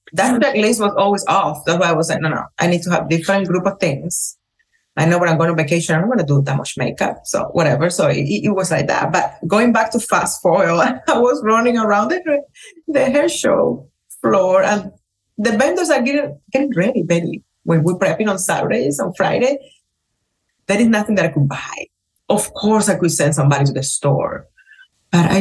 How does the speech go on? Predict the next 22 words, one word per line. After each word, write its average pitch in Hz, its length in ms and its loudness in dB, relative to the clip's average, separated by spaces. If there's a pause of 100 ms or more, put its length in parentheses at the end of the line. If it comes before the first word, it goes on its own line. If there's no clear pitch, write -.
look, 220 220 -2
I 196 140 0
look, 214 180 0 (460)
and 139 140 -2
I 160 140 0
hear 208 600 -2 (680)
you 170 160 0
guys 185 220 -2
working, 208 540 0
and 165 160 -2
I 165 220 0
read, 185 360 -2
it 165 60 0
says 156 260 -6 (100)
foils, 196 580 0 (560)
and 190 140 -4
I 196 140 0
got 202 280 0
inside. 202 300 -2
I - 20 0
was 208 160 -2
like, 226 100 -6